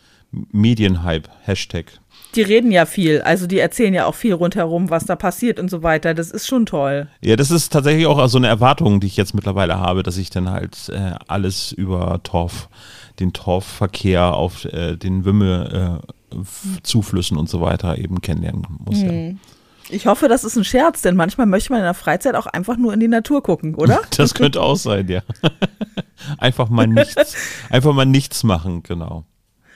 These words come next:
Speaker 2: Aber Natur ist eigentlich ganz gut für nichts machen und Entspannung. Ich bin ganz, ganz gespannt, äh, was du alles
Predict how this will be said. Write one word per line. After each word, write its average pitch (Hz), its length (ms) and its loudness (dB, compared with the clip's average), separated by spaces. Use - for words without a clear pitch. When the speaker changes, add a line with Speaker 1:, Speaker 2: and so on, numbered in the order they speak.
Speaker 2:
Aber 220 200 2
Natur 330 680 4
ist - 260 -2
eigentlich 247 320 -2
ganz 190 220 -2
gut 302 180 -2
für 339 140 -4
nichts 302 320 -4
machen 294 320 -2
und 220 160 -4
Entspannung. 226 640 0
Ich - 160 -6
bin 240 160 2
ganz, 214 200 0
ganz 254 220 -4
gespannt, 226 480 -2
äh, 196 120 -2
was 214 260 0
du 320 260 4
alles 311 720 0